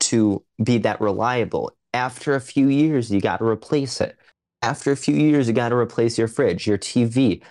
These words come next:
your phones, everything you kind of, every piece of technology you have to replace, and everything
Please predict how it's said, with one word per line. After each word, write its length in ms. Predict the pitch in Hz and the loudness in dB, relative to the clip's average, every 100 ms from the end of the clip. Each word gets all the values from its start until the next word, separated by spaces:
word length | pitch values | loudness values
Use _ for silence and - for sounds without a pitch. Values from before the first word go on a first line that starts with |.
| _ | _
your 160 | 107 107 | 0 0
phones, 680 | - - 143 117 - - - - | -2 -4 -2 -2 -6 -8 -6 -2
everything 920 | 135 160 180 185 - 143 139 120 117 _ | -2 0 -2 -2 -2 -2 0 -2 -6 _
you 180 | 131 135 | 0 0
kind 320 | - 143 139 | -2 -2 -2
of, 100 | 127 - _ | -4 -12 _
every 260 | 127 151 151 | -2 0 0
piece 220 | - - | -2 -4
of 80 | 127 | -4
technology 560 | 113 120 120 143 143 | -4 -2 -2 -2 0
you 100 | 147 | 0
have 120 | 143 | 0
to 100 | - | -2
replace, 520 | 143 139 151 147 - - _ _ _ _ | -4 -2 -4 -4 -6 -16 _ _ _ _
and 220 | 123 123 - | 0 0 -4
everything 960 | - 135 135 147 135 - 127 127 117 | -2 -2 0 0 -2 -2 0 0 0